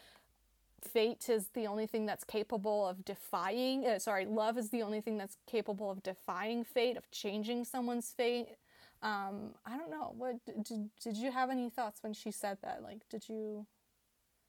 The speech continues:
and why in this precise moment? 'Cause I think that was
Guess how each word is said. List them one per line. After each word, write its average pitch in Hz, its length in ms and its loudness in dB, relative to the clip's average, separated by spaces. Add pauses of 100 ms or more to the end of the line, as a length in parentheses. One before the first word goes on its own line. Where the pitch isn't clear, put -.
(260)
and 240 160 8
why 247 260 10
in 330 140 6
this 269 300 4
precise 254 460 2
moment? 226 360 -2 (100)
'Cause 214 240 0
I 226 140 4
think 226 460 -2 (180)
that 214 260 2
was 202 460 -4